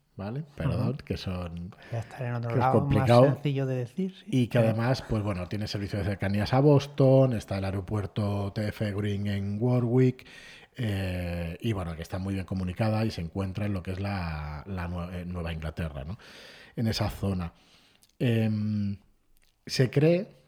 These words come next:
Speaker 1: se cree que Arkham, la ciudad de Arkham, inventada por el, por el autor Lovecraft, está basada en esta Providence, pero bueno, tampoco se sabe, ni se tiene
Speaker 2: Ujú,
Speaker 1: evidencias,
Speaker 2: ya.
Speaker 1: pero vamos,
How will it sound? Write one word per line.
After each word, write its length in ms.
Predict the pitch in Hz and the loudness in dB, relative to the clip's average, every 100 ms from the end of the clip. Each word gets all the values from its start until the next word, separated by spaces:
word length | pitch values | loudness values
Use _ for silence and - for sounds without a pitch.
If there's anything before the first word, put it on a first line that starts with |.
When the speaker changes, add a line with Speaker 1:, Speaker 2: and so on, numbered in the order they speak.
| - | -12
Speaker 1:
se 240 | - 110 | -4 -2
cree 280 | 123 127 139 | 0 0 0
que 180 | 117 113 | 0 0
Arkham, 500 | 135 147 123 131 156 | 0 0 -2 -2 -4
la 80 | |
ciudad 300 | 110 98 110 | -4 -2 0
de 100 | 113 | 2
Arkham, 460 | 113 143 - 120 143 | 2 0 -2 -2 -2
inventada 560 | 101 82 82 101 101 98 | -2 -4 -4 -4 -2 -2
por 140 | 92 | -2
el, 320 | 90 90 87 | -2 -4 -6
por 180 | 85 90 | -6 -4
el 40 | |
autor 360 | 87 90 98 90 | -4 -4 -6 -4
Lovecraft, 480 | 113 - - 120 - | -4 -4 -4 -4 -4
está 220 | 92 104 | -6 -4
basada 360 | 104 - 104 95 | -4 -4 -4 -4
en 80 | |
esta 180 | 87 - | -6 -8
Providence, 400 | 80 87 80 80 | -8 -8 -8 -10
pero 140 | - 82 | -10 -8
bueno, 160 | 87 | -8
tampoco 320 | 82 78 82 | -10 -12 -12
se 140 | 87 85 | -10 -8
sabe, 240 | 95 131 | -6 -6
ni 100 | 151 | -6
se 80 | 85 | -6
tiene 200 | 78 139 | 0 0
Speaker 2:
Ujú, 100 | 123 | 0
Speaker 1:
evidencias, 360 | 120 127 151 156 | -2 -4 -4 -4
Speaker 2:
ya. 100 | 107 | -4
Speaker 1:
pero 460 | 90 82 80 76 | -4 -4 -4 -6
vamos, 320 | 82 80 85 | -8 -8 -10